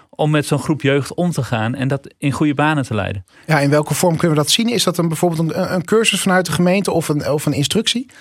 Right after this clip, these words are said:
Speaker 1: Ja, ja, een cursus of een instructie of, eh, hè, gewoon iemand die, die vanuit de wei ook bij de velden staat en, en kijkt van, ja, wat gebeurt en hoe kunnen we dat doen? Eh, want juist als het daar, als je ziet dat iemand daar op zijn plek valt,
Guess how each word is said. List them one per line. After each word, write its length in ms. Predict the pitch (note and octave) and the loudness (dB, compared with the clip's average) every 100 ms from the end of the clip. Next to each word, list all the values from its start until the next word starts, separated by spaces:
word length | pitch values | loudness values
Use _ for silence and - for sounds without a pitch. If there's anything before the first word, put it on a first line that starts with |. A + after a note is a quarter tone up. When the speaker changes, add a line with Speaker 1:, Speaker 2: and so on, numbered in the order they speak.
| - | -2
Speaker 1:
Ja, 160 | F#3 E3 | -2 2
ja, 220 | E3 C#3 | 0 0
een 100 | C#3 | 0
cursus 420 | D#3+ D#3+ D#3+ D3+ | 0 0 0 -2
of 100 | D3 | -2
een 80 | C#3 | -2
instructie 640 | C3+ - D#3 - D#3+ D3+ | -2 -2 -4 0 -2 0
of, 180 | B2 - | -4 -6
eh, 140 | - | -4
hè, 420 | B2+ B2+ B2 C#3 D#3 | 0 0 0 -2 0
gewoon 200 | C#3+ C#3+ | -2 -2
iemand 280 | C#3+ C3+ | -2 -2
die, 100 | B2 | -2
die 120 | C3+ D3 | -4 -2
vanuit 220 | C#3 B2+ | -2 -2
de 60 | |
wei 360 | C3+ C#3 C#3 - | 0 0 0 -2
ook 180 | C#3 C3 | -4 0
bij 120 | C#3 | 0
de 60 | C3 | 0
velden 380 | D#3+ D3 C#3+ | -2 -2 -2
staat 420 | B2 - D#3 C#3 - | -4 0 0 0 -2
en, 220 | C3+ C3+ | -8 -4
en 180 | C3+ C#3 | -4 -2
kijkt 300 | D3+ C#3+ - | -2 -2 -2
van, 140 | C#3 | -2
ja, 140 | C#3 | -2
wat 140 | C3+ C#3+ | 0 -2
gebeurt 440 | - D3 D#3 D#3+ | -2 -2 0 0
en 60 | C3+ | -2
hoe 100 | C3+ | -2
kunnen 220 | C#3 C3 | -2 0
we 80 | B2+ | -2
dat 80 | A#2+ | -2
doen? 260 | D#3+ G3+ - - - - - | -2 -2 -8 -16 -16 -14 -4
Eh, 120 | C#3 | -2
want 140 | C#3 | 0
juist 240 | E3+ E3 D#3 | 0 0 0
als 120 | C3+ | -4
het 120 | C3 | 0
daar, 340 | D#3+ E3+ F3 - - - - | 2 4 2 -4 -20 -18 -6
als 160 | C3+ | -2
je 80 | D#3 | -2
ziet 160 | C#3 F3 | -2 -2
dat 120 | F#3+ | 0
iemand 260 | E3 D3+ | 0 0
daar 180 | D3 E3+ | 2 2
op 100 | E3+ | 0
zijn 140 | - - | -4 -2
plek 260 | F#3 F3+ | -2 -2
valt, 460 | - G#2+ B2 - | -2 -2 -2 -6